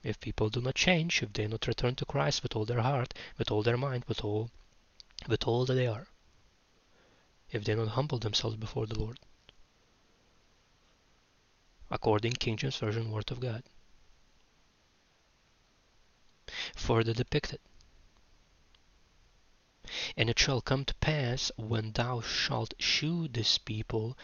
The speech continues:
all these words, and they say unto thee, Wherefore hath the Lord pronounced all this great evil against us? Can you imagine you telling to people all of this stuff, why it's happening, and people still questioning, "Why Lord doing this evil against us?"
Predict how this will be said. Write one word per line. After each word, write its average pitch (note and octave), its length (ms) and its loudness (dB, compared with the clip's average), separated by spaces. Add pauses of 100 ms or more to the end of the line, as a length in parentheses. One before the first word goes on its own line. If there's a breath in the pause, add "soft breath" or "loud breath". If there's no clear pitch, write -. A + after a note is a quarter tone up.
(220 loud breath)
all B2 260 6
these D3 300 2
words, C3+ 380 2
and G#2+ 200 0
they A#2 340 0
say C#3+ 280 2
unto C#3+ 200 0
thee, A2 260 0 (560 loud breath)
Wherefore F3 420 4
hath D3+ 300 2
the C#3 100 2
Lord C#3 240 0
pronounced C3+ 460 0
all C3+ 180 -2
this D3 160 -2
great C#3 260 -2
evil D#3+ 240 -2
against A2 380 -2
us? - 180 -12 (1400)
Can F3 100 0
you G#3+ 60 6
imagine D#3+ 360 0 (220 loud breath)
you C#3+ 180 -2
telling D#3 380 4
to - 140 -2
people - 600 -2
all C#3+ 300 4
of B2+ 80 -4
this A#2 160 2
stuff, A#2+ 520 0
why B2 360 0
it's - 200 0
happening, F3 480 0 (260 loud breath)
and A2 180 0
people C#3+ 260 -2
still - 240 -4
questioning, A2 680 -2
"Why B2+ 200 0
Lord C3+ 320 0
doing B2 280 -2
this B2 260 0
evil B2+ 220 -2
against A#2+ 360 -2
us?" - 100 -12